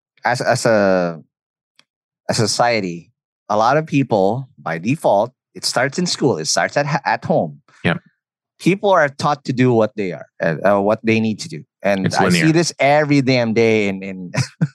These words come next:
Speaker 1: <laughs> in those companies that I work with. That's why it's such an amazing feeling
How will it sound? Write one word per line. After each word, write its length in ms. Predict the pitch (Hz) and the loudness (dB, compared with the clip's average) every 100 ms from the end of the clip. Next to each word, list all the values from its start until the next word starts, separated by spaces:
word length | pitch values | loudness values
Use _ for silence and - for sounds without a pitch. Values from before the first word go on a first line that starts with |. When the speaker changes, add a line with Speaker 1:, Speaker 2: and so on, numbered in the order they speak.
| - | -6
Speaker 1:
<laughs> 560 | - - 302 - - - | -10 -12 -20 -20 -20 -6
in 160 | 123 117 | -2 0
those 260 | 120 107 | 0 -2
companies 560 | - 123 107 117 110 101 | -4 -4 -2 0 0 0
that 100 | 104 | 0
I 100 | 95 | 2
work 200 | 107 135 | 0 -2
with. 140 | 90 85 | -4 -2
That's 220 | 107 - | -2 0
why 300 | 113 104 104 | -2 0 -4
it's 200 | 113 - | -8 -6
such 560 | - - 165 175 - - | -4 -2 -2 -4 -4 -6
an 140 | 156 123 | -4 -4
amazing 600 | 117 123 131 120 113 104 | -4 -2 0 -2 -6 -8
feeling 460 | 123 113 90 78 | -6 -6 -6 -10